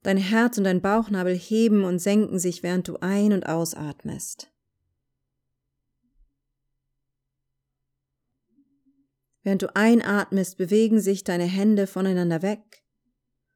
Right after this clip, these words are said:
Spüre, wie sich deine Wirbelsäule beim Einatmen längert und wie der Brustkorb sich zur Seite ausdehnt.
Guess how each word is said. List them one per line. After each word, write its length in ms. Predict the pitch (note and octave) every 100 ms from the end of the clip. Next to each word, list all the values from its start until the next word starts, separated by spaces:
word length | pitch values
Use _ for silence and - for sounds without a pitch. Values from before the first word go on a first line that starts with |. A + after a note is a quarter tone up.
| _ _ _ _
Spüre, 500 | - - G#3+ A3+ G3+
wie 80 | F#3+
sich 140 | F#3
deine 240 | G3 F3+
Wirbelsäule 500 | E3+ A3+ G#3+ F#3+ F#3+
beim 220 | F#3 F3 -
Einatmen 720 | F#3 G3+ G3 F3+ F3 - E3
längert 600 | E3 G3 G#3 G3 - - _ _ _ _ _ -
und 100 | F#3
wie 60 |
der 80 | G3
Brustkorb 600 | G3 A3 A#3 - G3+ F#3+
sich 200 | - F3+
zur 100 | F#3
Seite 380 | E3+ E3 E3 -
ausdehnt. 720 | E3 D#3+ - - - - -